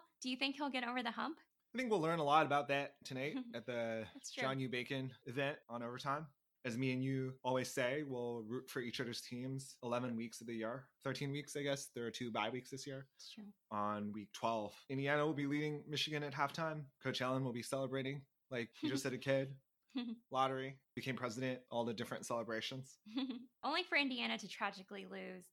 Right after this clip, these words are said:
Speaker 1: Those crazy win probability swing charts really got us last year. But we're gonna win it all this season. I'm sure of it.
Speaker 2: Stay tuned in future weeks to see how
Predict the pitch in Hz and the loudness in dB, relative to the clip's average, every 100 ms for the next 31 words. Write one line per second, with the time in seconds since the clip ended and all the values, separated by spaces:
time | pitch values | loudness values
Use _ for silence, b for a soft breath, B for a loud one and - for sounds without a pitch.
0 | - 180 269 - 262 233 254 247 233 226 | -4 -4 -4 -2 -2 0 -2 -2 -2 -2
1 | 220 214 214 208 202 - 208 208 220 220 | -2 -2 -2 -4 -6 -6 -6 -2 -2 -2
2 | - 202 202 202 202 - - 180 - - | -6 -6 -4 -2 -2 -2 -6 -6 -6 -6
3 | 220 - B - 285 339 370 370 285 262 | -6 -10 B -2 4 6 6 4 4 4
4 | 226 190 185 - 190 220 214 226 208 - | 2 2 -4 -12 -14 -14 -14 -8 -8 -6
5 | 190 - 127 - _ _ - - 180 190 | -6 -8 -14 -16 _ _ -4 4 6 6
6 | 185 175 165 - 113 107 117 - 143 117 | 2 2 -2 -4 -6 -4 -4 0 0 0
7 | 113 - - - 104 - 113 104 101 95 | -2 -6 -10 -6 -6 -4 -2 2 2 2